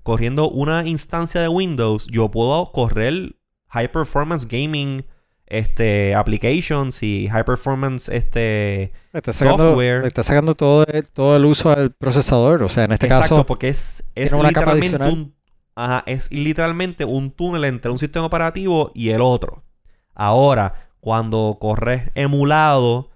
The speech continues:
Speaker 1: pues hay como que una, un, una maquinita ahí intercambiando información y como que traduciendo cosas pa' que funcione.
Speaker 2: Claro.
Speaker 1: I mean, whatever. O sea, no es como que, no es como que, es, es,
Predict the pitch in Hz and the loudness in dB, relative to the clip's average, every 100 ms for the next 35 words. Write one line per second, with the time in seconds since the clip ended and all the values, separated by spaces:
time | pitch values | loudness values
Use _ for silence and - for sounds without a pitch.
0 | _ _ - 113 - 117 123 147 143 143 | _ _ -8 -4 0 0 0 0 2 2
1 | 131 123 120 117 113 110 107 107 107 113 | 2 0 2 2 2 0 0 0 0 0
2 | 123 135 139 135 127 123 113 110 120 127 | 0 2 2 2 0 0 -2 -4 -4 -4
3 | 120 131 139 143 139 127 135 135 123 127 | -4 -2 0 -2 -2 -2 -2 0 2 2
4 | 131 127 123 117 120 117 117 110 113 120 | 0 -2 -4 -4 -4 -2 -4 -2 0 0
5 | 127 139 127 127 - 131 131 117 113 110 | -2 -2 -2 0 0 0 0 0 -2 -2
6 | 110 107 107 104 - 113 117 113 117 123 | -2 -2 0 -2 -4 -2 -2 0 0 0
7 | 110 104 - _ _ _ _ 113 110 101 | -2 -2 -8 _ _ _ _ -6 -2 -2
8 | 101 - 120 120 95 92 - - _ _ | -2 -2 0 0 0 -2 -6 -10 _ _
9 | _ _ _ _ _ _ 110 107 139 135 | _ _ _ _ _ _ -6 -2 0 0
10 | 110 101 _ _ _ _ _ _ _ 151 | -2 -8 _ _ _ _ _ _ _ -20
11 | - _ _ _ - 135 147 156 165 110 | -20 _ _ _ -8 -2 0 2 0 0
12 | 117 127 127 - 160 170 147 127 127 131 | -2 -2 -2 -2 -2 -2 -2 -2 -4 -4
13 | 165 160 160 143 135 - 160 - | -4 -4 -2 0 -2 -2 -2 -2